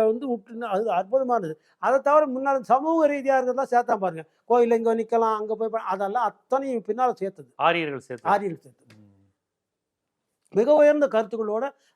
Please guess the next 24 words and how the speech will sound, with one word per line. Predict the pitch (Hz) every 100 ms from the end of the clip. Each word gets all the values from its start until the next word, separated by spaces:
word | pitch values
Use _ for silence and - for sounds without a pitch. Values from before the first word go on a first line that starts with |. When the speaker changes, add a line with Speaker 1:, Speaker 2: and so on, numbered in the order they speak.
| -
Speaker 1:
ஆகமத்தை | 240 269 240 240 247
அவங்க | 220 254
எழுதினாங்க, | 220 196 165 156
மூல | 208 247
ஆகமங்கள். | 185 170 147 139 139 _ _ 262
இவங்க | 302 302
இந்த | 277 247
வே-, | 226 226
வே-, | 208 214 202
வீண் | 196 285 262
வேலைகள்லாம் | 220 208 202 254 226 185 - _ _
ஜோடனை | 190 233 226 202 185
எல்லாம் | 190 226
பண்ணி | 190 208
நான் | 214 190 214
தான் | 214
உள்ள | 185 190
இருக்கணும்னு | 185 160 165 302
இவன் | 302 254 233
தன்னுடைய | 240 254 247 220
ஆதிக்கத்தை | 240 247 214 226
நிறுவனத்துக்காக | 190 226 226 180 202 285
அதுல | 254 277
சேர்த்துட்டான் | 269 262 269 -